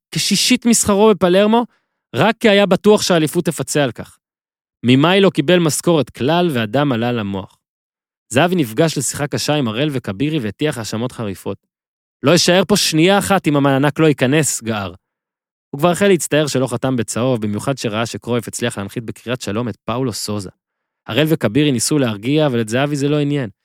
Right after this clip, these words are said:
הוא ידע שהוא עכשיו במצב של לוז-לוז, לא יכול להרוויח. גם אם יקבל את מלוא משכורתו, הרי שהוא שייך לקבוצה שלא יכולה להיות תחרותית, וזהבי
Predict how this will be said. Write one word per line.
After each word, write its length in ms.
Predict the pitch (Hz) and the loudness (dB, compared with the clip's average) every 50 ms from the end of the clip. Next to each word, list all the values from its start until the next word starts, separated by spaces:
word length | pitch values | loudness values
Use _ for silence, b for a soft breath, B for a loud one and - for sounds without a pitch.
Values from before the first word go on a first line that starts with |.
| _ _ _ _ _ _ _ _ | _ _ _ _ _ _ _ _
הוא 100 | 117 113 | -4 -4
ידע 220 | 113 123 156 160 | 0 0 0 0
שהוא 140 | - - 127 | 0 -2 -4
עכשיו 240 | 107 - - 151 147 | -4 -2 -4 -2 -2
במצב 520 | 139 120 110 107 - - 147 156 156 139 | -2 -4 -6 -6 -4 -4 -4 -4 -4 -4
של 180 | - - 113 101 | -6 -8 -8 -6
לוז-לוז, 840 | 95 95 117 135 135 131 117 104 113 123 120 104 92 90 87 - _ _ _ _ | -6 -4 -4 -4 -4 -4 -6 -4 -2 -2 -2 -4 -6 -10 -16 -20 _ _ _ _
לא 120 | - 107 117 | -10 -6 -6
יכול 260 | 147 147 - 160 165 | -6 -2 -2 0 0
להרוויח. 480 | 160 151 135 123 135 160 147 120 - _ _ _ _ _ _ _ _ _ - | 0 -2 -4 -6 -6 -6 -6 -8 -10 _ _ _ _ _ _ _ _ _ 0
גם 120 | 135 175 202 | 2 4 4
אם 60 | 202 | 4
יקבל 340 | 190 - 170 151 151 190 190 | 4 4 4 4 4 4 4
את 100 | 170 165 | 2 2
מלוא 220 | 160 160 180 185 | 2 4 4 4
משכורתו, 520 | 190 180 - - 185 170 - - 190 196 | 4 0 0 0 -2 0 2 4 4 4
הרי 140 | 190 170 139 | 4 2 0
שהוא 140 | - - 123 | -2 -2 -4
שייך 240 | - - 139 139 135 | -2 -2 -2 -2 -2
לקבוצה 440 | 147 113 113 113 - - 143 151 143 | -6 -6 -6 -8 -4 -2 -2 -2 -2
שלא 200 | - 113 113 120 | -2 -4 -2 -2
יכולה 340 | 127 113 - 123 120 120 | -4 -4 -4 -4 -4 -4
להיות 200 | 117 113 117 113 | -4 -4 -4 -6
תחרותית, 600 | - 110 - 101 90 87 95 - 113 127 123 - _ _ _ _ _ _ _ _ _ _ - | -6 -10 -10 -10 -12 -12 -10 -8 -8 -8 -8 -10 _ _ _ _ _ _ _ _ _ _ -10
וזהבי 520 | 104 90 98 117 135 151 147 165 170 165 | -8 -4 -2 0 0 0 0 0 -2 -2